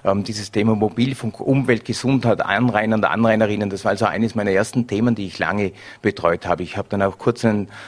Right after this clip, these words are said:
Ausflug in die Anwaltei gemacht, auch dort die streitige Seite des Lebens kennengelernt. Also, äh, ich habe schon, äh, immer wieder verschiedenste Erfahrungen mit, mit unangenehmen, mit schwierigen Themen und, und auch mit dieser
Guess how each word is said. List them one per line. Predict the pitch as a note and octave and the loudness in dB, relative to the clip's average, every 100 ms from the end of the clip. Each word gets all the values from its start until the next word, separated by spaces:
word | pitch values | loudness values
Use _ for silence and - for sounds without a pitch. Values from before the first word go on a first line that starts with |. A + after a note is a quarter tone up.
| - | -6
Ausflug | - G2+ - | -2 -2 -2
in | G#2+ | -2
die | G2 | -2
Anwaltei | G#2+ G#2 - F2+ | -2 -2 -2 -4
gemacht, | A2+ A2 F#2+ - G2+ | -2 0 -2 -2 -4
auch | - | 2
dort | G2+ A#2 - | 2 2 -2
die | A#2+ | -4
streitige | - G2 G#2+ A#2 | -2 -4 -2 -2
Seite | G2+ G2 - | 0 -2 -2
des | G#2 F2+ | -10 -4
Lebens | F#2+ G#2+ - | -4 -4 -6
kennengelernt. | - F#2 G2 E2+ E2 E2+ | -6 -6 -4 -6 -6 -4
Also, | F#2+ F#2+ F#2 - - - | -4 -4 -8 -12 -16 -8
äh, | - G2 G2 | 0 2 0
ich | A2+ | 0
habe | A#2+ A#2+ | -2 0
schon, | C#3+ B2 A#2 | 4 4 2
äh, | B2 B2 B2 | -2 -4 -4
immer | D#3+ D3+ C3 | 2 4 6
wieder | C#3+ C3+ | 4 4
verschiedenste | B2+ D3+ C#3+ C3 | 2 0 0 0
Erfahrungen | B2+ A#2 G#2 C#3+ C3+ A#2 | 2 2 2 2 4 4
mit, | A2+ - A#2+ | 4 0 0
mit | A2 | 2
unangenehmen, | B2+ D3 C3+ B2+ B2+ B2 | 2 4 4 4 4 2
mit | G#2 - | 2 -2
schwierigen | - C3+ C3+ A#2+ A#2 | 2 6 6 4 2
Themen | A#2+ A2 A#2 A2 | 2 4 4 2
und, | G#2 G2+ | 0 -2
und | - A2 | 0 2
auch | G2+ B2+ C#3+ - | 4 2 0 0
mit | C3 A#2+ | 0 0
dieser | B2 A2+ A2+ | 0 2 2